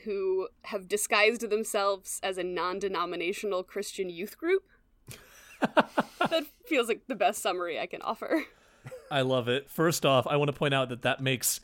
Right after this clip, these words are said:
Speaker 2: three podcasts I am aware of, all by Kenyan alumni, and all set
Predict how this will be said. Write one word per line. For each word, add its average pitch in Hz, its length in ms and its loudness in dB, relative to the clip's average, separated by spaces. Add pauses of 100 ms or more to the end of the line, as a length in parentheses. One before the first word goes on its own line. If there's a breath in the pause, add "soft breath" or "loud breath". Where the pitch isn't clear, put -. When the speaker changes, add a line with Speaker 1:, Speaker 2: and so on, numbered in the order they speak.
(220 soft breath)
Speaker 2:
three 160 420 0
podcasts 143 720 2
I 131 100 2
am 131 120 2
aware 131 340 2
of, 110 280 0 (320 soft breath)
all 143 260 4
by 123 600 2 (220)
Kenyan 139 340 4
alumni, 101 720 2 (440 soft breath)
and 120 220 0
all 127 240 4
set 123 380 2